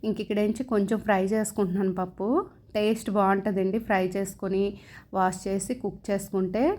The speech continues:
టేస్ట్ అనేది బాగుంటుందన్నమాట. ఇంకా తర్వాత వాష్ చేసుకున్న తర్వాత ఒక బీరకాయ ఉంటే వేస్తాను. ఆ, తర్వాత నుంచి పసుపు ఇంకా సాల్ట్ వేసుకున్నానండి.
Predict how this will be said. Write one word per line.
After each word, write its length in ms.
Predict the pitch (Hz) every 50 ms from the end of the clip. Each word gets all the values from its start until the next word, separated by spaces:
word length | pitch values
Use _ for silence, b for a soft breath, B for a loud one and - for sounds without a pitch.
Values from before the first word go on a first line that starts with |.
| - -
టేస్ట్ 300 | 208 190 190 185 - -
అనేది 400 | 196 190 190 185 180 220 269 330
బాగుంటుందన్నమాట. 1080 | 330 - 185 180 180 180 180 180 196 175 185 185 180 180 180 180 165 165 208 254 339 370 B B B B B B B B -
ఇంకా 180 | 214 202 220
తర్వాత 460 | 185 208 202 190 190 202 202 196 196
వాష్ 460 | 233 240 233 214 190 190 185 - - 214
చేసుకున్న 360 | 196 190 - - - 175 190
తర్వాత 580 | 196 185 180 180 180 180 175 180 262 339 440 - - - _ _ _ - - - - - - - - -
ఒక 120 | - - -
బీరకాయ 460 | 202 220 214 214 220 226 226 214 214
ఉంటే 340 | 196 196 190 202 269 330 330
వేస్తాను. 760 | 240 208 190 190 190 - - - 208 190 185 196 262 370 - B B B B B B B B B B _ -
ఆ, 220 | - 196 190 190
తర్వాత 420 | 185 185 208 196 196 196 202 190 208
నుంచి 300 | 202 196 190 196 - 311
పసుపు 720 | - - 214 - - - - - - 277 339 403 403 359
ఇంకా 460 | 262 - 214 196 - - 190 185 190
సాల్ట్ 480 | 185 - 220 190 180 185 190 185 185
వేసుకున్నానండి. 1000 | 196 190 185 180 180 185 - 196 190 190 180 185 180 180 180 170 233 302 427 494